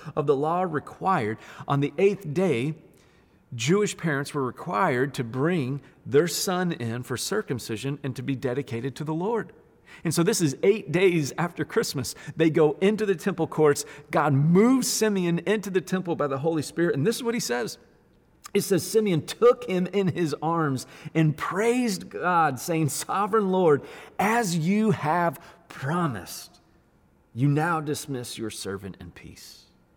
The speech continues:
For my eyes have seen your salvation, which you have prepared in the sight of all people, a light for revelation to the Gentiles and for the glory to your people Israel.'" What we found here is this,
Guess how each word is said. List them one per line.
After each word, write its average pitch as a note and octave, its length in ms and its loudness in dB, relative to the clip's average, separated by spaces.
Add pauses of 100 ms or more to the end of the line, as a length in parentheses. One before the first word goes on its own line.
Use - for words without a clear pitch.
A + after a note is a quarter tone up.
(340)
For C#3+ 140 2
my C3 240 2
eyes D3 360 0
have C3 140 -2
seen C3+ 300 -4
your A2+ 140 -6
salvation, G2 720 -8 (220)
which - 240 -2
you D#3+ 120 0
have B2+ 240 -2
prepared E3 600 0
in A#2+ 180 -4
the A2+ 80 -4
sight - 600 -2
of A2 100 -6 (180)
all C3+ 220 -2
people, - 540 -14 (560)
a A2+ 60 0
light C#3+ 600 0
for - 160 -2
revelation A#2 680 0
to A2 100 -10
the G2 100 -8
Gentiles A2 840 -8
and A#2 140 -4
for A#2+ 120 -8
the G#2 120 -6
glory D#3+ 840 0 (240)
to - 100 -8
your G#2 240 -4
people A#2 640 -8 (520)
Israel.'" F2 640 -12 (1200)
What B2+ 160 -6
we B2+ 80 -2
found A#2+ 320 -6
here A#2 180 -4
is G#2 160 -6
this, A2 400 -8